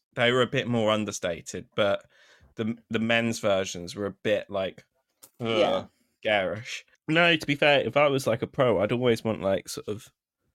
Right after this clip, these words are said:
Speaker 1: monochrome going on. I'd want, like, the same colour or, like, similar colours
Speaker 2: Yeah.
Speaker 1: throughout. I wouldn't want, I don't want anything, like, too, ugh.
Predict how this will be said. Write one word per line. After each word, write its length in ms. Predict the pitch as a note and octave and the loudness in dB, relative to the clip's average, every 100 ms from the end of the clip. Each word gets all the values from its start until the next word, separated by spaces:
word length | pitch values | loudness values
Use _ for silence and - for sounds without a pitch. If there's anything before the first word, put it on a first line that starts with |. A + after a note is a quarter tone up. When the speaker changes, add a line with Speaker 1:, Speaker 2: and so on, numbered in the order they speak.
| _ _ | _ _
Speaker 1:
monochrome 580 | A2+ A2 G#2+ - G2+ G#2 | -4 -2 -2 -2 -2 -2
going 280 | G2+ G2 G2 | -2 -2 -2
on. 220 | G2+ F#2+ | -4 -4
I'd 160 | G2 - | -4 -4
want, 160 | G2+ F2 | -4 -4
like, 160 | F2 | -8
the 60 | A2 | -6
same 340 | - G#2 G2+ | -2 -2 -4
colour 460 | - G#2 G2+ G2+ A2+ _ _ _ - | -4 -4 -2 -4 -8 _ _ _ -8
or, 140 | G#2+ | -2
like, 180 | G2+ - | -2 -2
similar 340 | - G#2+ G2 | -2 0 0
colours 440 | G2 G#2 G#2 G2+ - | 0 0 2 0 -2
Speaker 2:
Yeah. 60 | |
Speaker 1:
throughout. 460 | - G#2+ G2+ G2 F2 | -2 2 4 4 2
I 80 | G#2 | 0
wouldn't 260 | G#2+ A2 G2 | 0 -2 -4
want, 260 | G2+ F#2 - _ - | -4 -6 -14 _ -6
I 80 | |
don't 200 | A2 C3+ | 0 2
want 140 | A#2 A2+ | 2 0
anything, 360 | A2+ A2 A2+ G#2+ | 0 0 -2 -2
like, 200 | G#2 - | -2 -4
too, 500 | - G#2+ G2 G#2 B2+ _ _ - | -2 0 0 -6 -10 _ _ -6
ugh. 380 | G#2+ G2+ - | -4 -4 -6